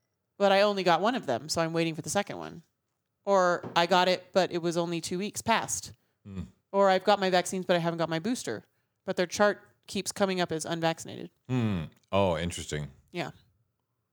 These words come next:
Speaker 1: Mark French says, "When Dark cited the Cornell breakout, it showed concretely that vaccines did absolutely nothing to stop transmission,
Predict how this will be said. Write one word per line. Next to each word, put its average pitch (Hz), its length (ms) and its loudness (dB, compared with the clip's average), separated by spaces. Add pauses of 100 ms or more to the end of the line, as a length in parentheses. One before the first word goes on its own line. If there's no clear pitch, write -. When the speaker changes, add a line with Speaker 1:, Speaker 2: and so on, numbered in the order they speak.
(560)
Speaker 1:
Mark 214 180 4
French 202 220 2
says, 185 260 2
"When 190 140 -2
Dark 226 260 4
cited 202 440 2
the 190 80 0
Cornell 185 460 2
breakout, 160 480 2
it 156 100 -6
showed 190 360 0
concretely 190 600 -4
that 180 200 0
vaccines 170 500 -2
did 180 220 0
absolutely 202 580 0
nothing 175 300 -2
to 165 80 -8
stop 151 320 0
transmission, 156 640 -2